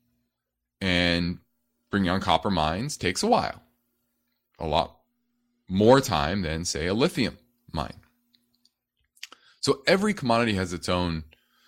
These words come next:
supply-demand dynamics. But in general, this is a good time, I think, for commodity exposure. Even though the economy is slowing, it's more of a supply issue.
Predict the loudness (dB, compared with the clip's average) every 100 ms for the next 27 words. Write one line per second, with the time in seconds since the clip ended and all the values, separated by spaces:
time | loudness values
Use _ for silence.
0 | _ _ -8 -4 -4 0 2 2 0 -6
1 | -4 -6 -8 -12 -16 -12 -12 -12 _ _
2 | _ _ _ _ _ _ _ _ 6 6
3 | 4 0 2 6 6 6 6 2 0 -2
4 | 0 0 0 -2 2 0 2 0 0 -2
5 | -8 -4 -4 -4 -2 0 0 -2 -8 _
6 | -12 -2 2 2 0 -4 -8 -12 -12 -4
7 | 2 2 0 -6 -6 -4 -4 -4 -4 -4
8 | -2 -4 -6 -4 -4 -2 -2 0 0 0
9 | -2 -6 -10 _ _ _ _ _ _ _
10 | _ _ _ _ _ -2 0 2 2 4
11 | 4 2 4 6 4 0 -8 -2 0 0
12 | -2 -4 -2 -2 -4 -8